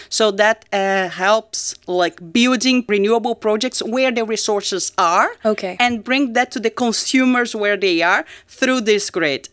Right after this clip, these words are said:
Speaker 1: So
Speaker 2: Okay.
Speaker 1: this is the big advantage. However, this grid was thought of on a logic where the hydropower plants were located. Now the big challenge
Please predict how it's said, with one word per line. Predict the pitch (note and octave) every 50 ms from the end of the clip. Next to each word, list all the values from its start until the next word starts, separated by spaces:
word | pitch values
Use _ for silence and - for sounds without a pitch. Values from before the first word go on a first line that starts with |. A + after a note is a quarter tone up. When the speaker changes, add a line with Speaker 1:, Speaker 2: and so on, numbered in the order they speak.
| - - - A#3
Speaker 1:
So | A#3 A#3+
Speaker 2:
Okay. | A#3 G3
Speaker 1:
this | F#3 D4 D#4+ E4
is | F4+ D#4 -
the | C4+
big | G#3+ F3+ F3+ G3 A#3+ C4+ A3+
advantage. | A#3+ A3 F#3 F3 F3 C#3+ C#3 D3+ F3+ - - D#4+ G4 - - - - - _ -
However, | - D4+ C#4+ C#4 C4+ B3 G#3 F#3 F3+ F#3 E3 D3+ - - _ _ _ _ _ -
this | G3 F#3 G#3 C#4+ F4+ G#4 A4 G#4 -
grid | - - - - F#3 F#3 F#3 F#3+ G3 E3+ D3 - - _ _ -
was | G3 G#3 G#3 A3 G#3+ - - - _ -
thought | - - _ _ _ - B3+ C4 C4+ C4+ B3+
of | A#3 A#3 A#3 A#3+ A#3 -
on | A3 G#3+ G#3+ G#3+
a | G3+
logic | G3+ G3 G#3 A3 A3 A3+ A#3 A#3+ C4 C4+ C#4 C#4 B3 - A3 G#3 F#3 E3 D#3+ F3 - - - _
where | G#3+ G#3+ G#3 G3+ G3+ G3+
the | G3 G3 F#3+ F#3 - -
hydropower | C4+ C4+ C4+ A#3+ B3 C4 B3+ - C4+ B3 A#3+ B3 B3 B3
plants | _ C4 B3 A#3+ A#3+ A#3 -
were | A#3 A3 A3+
located. | A#3 A#3 A#3 - - B3 A3+ A3+ A3+ A3+ - A#3+ A#3 A3 - - - - - -
Now | A#3+ D4 F#4+
the | E4+ D4+
big | A#3 G3+ G#3 D4 D#4 -
challenge | - - C#4 A#3 C4 F4 G4+ G#4 G4 -